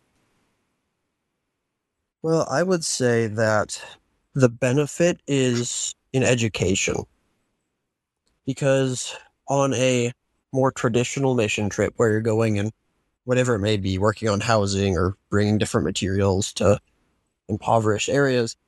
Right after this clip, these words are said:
there are benefits to that for, for both sides. But with this mission trip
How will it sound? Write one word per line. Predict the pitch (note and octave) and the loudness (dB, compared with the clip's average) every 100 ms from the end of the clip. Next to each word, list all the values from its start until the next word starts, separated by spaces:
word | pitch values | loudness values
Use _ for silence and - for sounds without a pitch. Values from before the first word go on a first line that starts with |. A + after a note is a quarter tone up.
| _ _ _ _ _ _ _ _ _ _ | _ _ _ _ _ _ _ _ _ _
there | C#3+ D3+ D3+ | -2 0 2
are | - D3+ C3+ | 0 0 0
benefits | A#2+ C#3+ D3+ D3+ D3+ C3 - | 0 0 0 0 -2 0 -4
to | - B2 | -2 0
that | A#2+ D#3 - | 2 0 0
for, | - C3 A2+ - | -2 0 0 -2
for | - | -2
both | C3 C#3 - | 0 0 0
sides. | - A#2 A#2 | 0 2 0
But | B2+ C3+ - - | 0 0 0 -4
with | D3+ D3 | -2 -2
this | D3+ F#3+ - | 0 -2 0
mission | D#3 C#3 B2+ A2+ | 0 2 0 -2
trip | - A2+ | 0 0